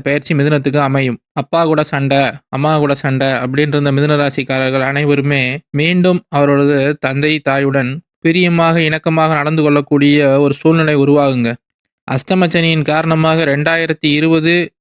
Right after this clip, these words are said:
ரெண்டாயிரத்தி இருபத்தி ஒண்ணு, ரெண்டாயிரத்தி இருபத்தி ரெண்டு காலகட்டத்துல மிகவும் பாதிக்கப்பட்டிருந்த மிதுன ராசிக்காரர்கள் கொஞ்சம் இந்த ஒன்பதாம் இடத்திற்கு சனி பகவான் மாறிய போது ஒரு சில நன்மைகள் நடந்தது. இருந்தாலும் கூட ஒரு சில பாக்கியங்கள் தடைபட்டு கொண்டிருந்தன.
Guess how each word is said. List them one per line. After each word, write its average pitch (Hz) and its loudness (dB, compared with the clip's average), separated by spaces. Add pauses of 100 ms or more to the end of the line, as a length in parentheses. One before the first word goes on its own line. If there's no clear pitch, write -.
ரெண்டாயிரத்தி 151 -2
இருபத்தி 160 0
ஒண்ணு, 156 0
ரெண்டாயிரத்தி 151 0
இருபத்தி 156 2
ரெண்டு 147 -2
காலகட்டத்துல 143 0 (120)
மிகவும் 170 2
பாதிக்கப்பட்டிருந்த 143 0
மிதுன 151 2
ராசிக்காரர்கள் 135 -2 (440)
கொஞ்சம் 180 2 (200)
இந்த 156 2 (160)
ஒன்பதாம் 165 2
இடத்திற்கு 147 -4
சனி 151 -4
பகவான் 147 0
மாறிய 156 0 (140)
போது 156 2 (520)
ஒரு 147 2 (460)
சில 151 0 (120)
நன்மைகள் 160 0
நடந்தது. 143 0 (140)
இருந்தாலும் 160 0
கூட 170 4 (100)
ஒரு 147 2
சில 151 2 (140)
பாக்கியங்கள் 156 -2
தடைபட்டு 147 -2
கொண்டிருந்தன. 131 0